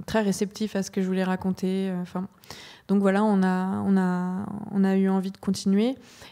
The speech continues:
Et donc, en fait, mon projet, euh, euh, avec eux, euh, c'est, euh, c'est une espèce de partie deux, quoi, de, de Saison des Roses. Donc, c'est, par contre, ça s'appelle Rosinizou.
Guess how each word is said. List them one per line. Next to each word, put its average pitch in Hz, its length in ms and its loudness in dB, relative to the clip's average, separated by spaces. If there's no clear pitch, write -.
Et 185 100 0
donc, 190 200 2
en 190 140 2
fait, 226 320 -2
mon 196 240 2
projet, 202 580 -2
euh, 180 380 -2
euh, 175 840 -2
avec 180 280 -2
eux, 233 280 4
euh, 180 460 -2
c'est, 190 480 -4
euh, 180 380 -2
c'est 190 140 -4
une 185 60 0
espèce 190 260 0
de 190 40 -2
partie 190 400 -6
deux, 190 240 -2
quoi, 196 240 -2
de, 170 380 -2
de 180 80 2
Saison 185 320 0
des 185 120 2
Roses. 208 300 0
Donc, 180 180 -2
c'est, - 160 -10
par 180 120 -4
contre, 214 140 0
ça - 80 -10
s'appelle 185 240 2
Rosinizou. 202 680 2